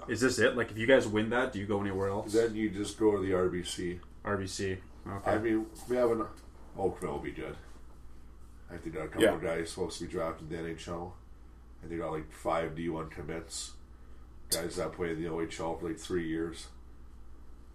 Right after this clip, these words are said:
Speaker 2: So you never know. It brought maybe a one nothing win. Cheap goal. I wouldn't
Speaker 3: Bro-,
Speaker 2: complain.
Speaker 3: Brocky stands on his head there.
Speaker 2: Yeah.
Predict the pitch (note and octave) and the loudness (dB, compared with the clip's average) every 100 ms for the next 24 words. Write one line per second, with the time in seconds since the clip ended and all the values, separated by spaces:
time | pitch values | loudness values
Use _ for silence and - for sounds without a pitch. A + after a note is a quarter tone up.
0 | - - - - - - - - - D#3+ | -16 -14 -14 -14 -16 -16 -16 -16 -4 2
1 | E3 A#2+ G2+ A2 A#2 F2+ G#2 G2 - - | 6 6 10 12 10 10 10 10 8 -4
2 | - - - - - - - - C#3 A2+ | -12 -14 -14 -14 -14 -14 -16 -8 0 4
3 | G#2 G2 G2 F#2+ F2+ G#2 E2+ F2 - - | 6 8 6 4 0 0 0 -2 -4 -12
4 | - - - - - - F#2+ F#2 F#2+ - | -16 -14 -14 -14 -14 -8 -6 0 2 2
5 | - - - - - - - - - - | 0 -10 -12 -14 -14 -14 -10 -10 -10 -12
6 | - - - - - - - A2 - - | -14 -12 -10 -8 -8 -8 -4 -2 0 8
7 | G#2 G2+ F#2 F#2 G2+ G2 G2 G2 F#2+ - | 12 12 12 12 12 12 12 6 6 6
8 | G2+ G2 G2 G2 F#2 G2 F2+ F2 F#2+ A2 | 8 6 6 4 6 4 6 4 4 6
9 | A2 | 6